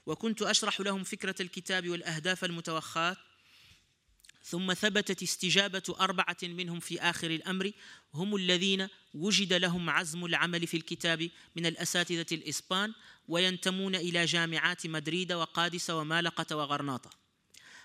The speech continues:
بعد الاتفاق مع الدكتور الوشمي على موضوعات الكتاب وتقسيمها،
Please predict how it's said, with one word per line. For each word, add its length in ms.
بعد 220
الاتفاق 480
مع 180
الدكتور 500
الوشمي 480
على 260
موضوعات 600
الكتاب 560
وتقسيمها، 840